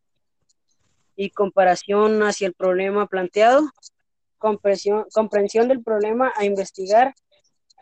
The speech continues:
y trabajar con pre-, y trabajar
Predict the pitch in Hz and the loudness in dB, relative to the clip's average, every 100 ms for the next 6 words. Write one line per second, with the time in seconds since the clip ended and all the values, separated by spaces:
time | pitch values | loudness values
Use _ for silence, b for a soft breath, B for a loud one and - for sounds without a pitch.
0 | - - - 226 214 208 208 202 - 208 | -20 -20 -10 -6 -4 -4 -4 -8 -4 4
1 | 202 196 180 202 202 - 220 - 202 196 | 6 6 6 4 4 0 -4 -2 0 0
2 | 196 _ _ _ _ _ _ _ _ _ | -4 _ _ _ _ _ _ _ _ _
3 | _ _ _ _ - 208 - - 214 202 | _ _ _ _ -18 -12 -10 0 0 0
4 | _ 208 202 202 185 214 269 | _ 4 6 6 4 4 4